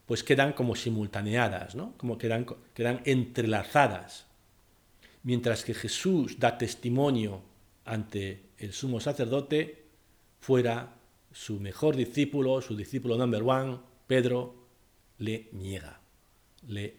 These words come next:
abandona. Pedro se derrumba ante el cuestionamiento de unos criados en el patio de la, del palacio de la casa de, el palacio de Anás, tal como había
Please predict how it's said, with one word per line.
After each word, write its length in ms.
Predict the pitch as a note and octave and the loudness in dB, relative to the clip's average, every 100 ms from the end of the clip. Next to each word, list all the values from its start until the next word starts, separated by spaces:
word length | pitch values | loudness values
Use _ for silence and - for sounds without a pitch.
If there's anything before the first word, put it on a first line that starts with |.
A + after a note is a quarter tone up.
| - | -8
abandona. 680 | G#2+ G2 F#2+ F#2 F#2 C#2+ - _ _ _ _ _ _ _ _ _ _ _ _ _ _ _ _ - - - - - | -4 -4 -4 -6 -6 -8 -16 _ _ _ _ _ _ _ _ _ _ _ _ _ _ _ _ -20 -20 -20 -18 6
Pedro 360 | D3 D3+ D#3+ | 6 8 4
se 200 | D#3+ A2+ | 4 2
derrumba 880 | G2+ A2 G#2+ G2+ A2+ E3 D#3 F#2+ F#2 | 2 0 0 0 6 6 6 4 -2
ante 240 | G2 F#2+ G#2 | -6 -4 -4
el 100 | G2 | -4
cuestionamiento 840 | - A#2+ B2 A2 G#2+ A#2+ B2+ B2+ | 0 0 2 0 2 2 2 2
de 80 | A#2 | 4
unos 260 | A#2 A#2+ A#2 | 4 4 0
criados 800 | - A2 B2 A#2+ G#2+ C#3+ - - _ _ _ _ - | 0 4 6 6 2 -6 -10 -20 _ _ _ _ 0
en 140 | A#2 | 0
el 120 | G2+ | 0
patio 600 | - C3 B2 B2 B2 B2+ A#2+ | 4 4 4 2 0 0 -4
de 120 | G#2 | -4
la, 120 | F#2+ - _ - | -4 -10 _ -2
del 160 | C3+ C3+ | -2 2
palacio 680 | G#2+ A2+ A2+ - A#2 A#2+ - - _ _ - | 4 4 4 2 2 0 -6 -20 _ _ -8
de 160 | A2+ | -4
la 160 | G2 - | -4 0
casa 500 | A#2 - G#2+ G2+ - | 0 0 -4 -8 -8
de, 420 | A#2 A2+ G2+ F#2+ - | 0 2 2 -4 -8
el 160 | G#2 | -8
palacio 560 | - G#2 G2 A#2 A#2 A#2 - - _ - | -4 -4 -2 -2 -2 -4 -16 -20 _ -16
de 160 | F2 | -2
Anás, 480 | G#2 C3+ - - - - _ _ _ _ _ _ _ _ - - _ _ _ _ _ _ | 4 4 4 -8 -12 -20 _ _ _ _ _ _ _ _ -20 -20 _ _ _ _ _ _
tal 240 | - B2+ - | 4 4 2
como 200 | A2+ G2 | -2 0
había 420 | G#2 G#2 G#2 | 0 0 -2